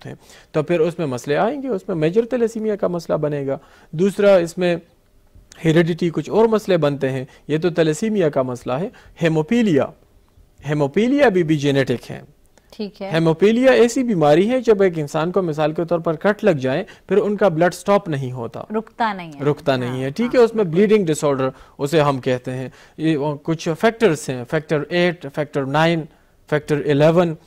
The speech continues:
Speaker 1: ये वो फैक्टर्स हैं जो वजूद के, अ, क्लॉटिंग फैक्टर कहलाए जाते हैं।
Speaker 2: ठीक।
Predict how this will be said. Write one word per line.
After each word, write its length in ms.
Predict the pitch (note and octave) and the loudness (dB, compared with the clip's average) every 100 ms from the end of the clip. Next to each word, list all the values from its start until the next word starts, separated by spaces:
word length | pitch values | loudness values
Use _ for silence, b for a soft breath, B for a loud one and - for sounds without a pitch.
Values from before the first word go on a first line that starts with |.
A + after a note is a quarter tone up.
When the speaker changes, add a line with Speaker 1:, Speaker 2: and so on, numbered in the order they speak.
| b b | b b
Speaker 1:
ये 160 | D3+ A3+ | 0 2
वो 180 | G#3+ C4+ | 4 2
फैक्टर्स 560 | C4+ A#3+ A#3+ C4+ B3+ | 2 0 -2 -4 -4
हैं 160 | A3 A3 | -2 0
जो 140 | G3 | 2
वजूद 420 | G3 D#3 C#3+ G3+ G#3 | 4 2 2 0 -2
के, 160 | A#3+ | -4
अ, 100 | C#4 b b - | -4 b b 0
क्लॉटिंग 540 | D3 - G#3+ A#3 A3 | 0 4 4 4 2
फैक्टर 360 | E3 D#3+ D3 C3 | 0 -2 -2 -6
कहलाए 400 | - C3+ B2+ A#2 | -2 0 2 0
जाते 300 | A2 G#2+ G2 | -2 -8 -12
हैं। 160 | A2 - | -16 -12
Speaker 2:
ठीक। 220 | - G#3+ | -8 -8